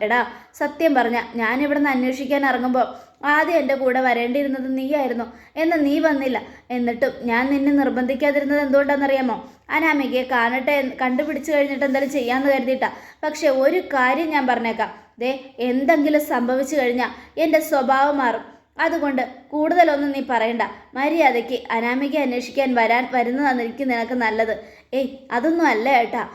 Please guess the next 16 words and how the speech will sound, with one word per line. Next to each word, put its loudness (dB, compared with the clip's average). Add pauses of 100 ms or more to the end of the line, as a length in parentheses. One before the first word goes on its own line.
(200)
അവൾ 0
അവളുടെ -2
കൂട്ടുകാരിയെ 0
കാണാൻ 0
പോയതായിരിക്കും. 0 (280)
പിന്നെ -4
ഈ -6
കല്യാണത്തിന് 0
മുൻപ്, 2 (340)
രണ്ട് 0
ദിവസം 0
മുമ്പ് 0
പെൺകുട്ടികളും 2
ആൺകുട്ടികളൊക്കെ -2
ഓടിപ്പോകുന്നൊക്കെ -2
കേട്ടിട്ടില്ലേ? 0